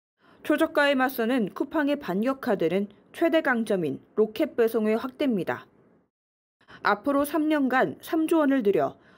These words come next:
전국 여덟 개 물류센터를 건립하고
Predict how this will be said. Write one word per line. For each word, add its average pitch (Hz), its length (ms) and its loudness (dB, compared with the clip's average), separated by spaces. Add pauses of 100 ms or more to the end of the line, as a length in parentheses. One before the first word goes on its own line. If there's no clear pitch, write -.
(100)
전국 220 420 -2
여덟 247 360 2
개 269 100 2
물류센터를 247 720 0
건립하고 196 800 0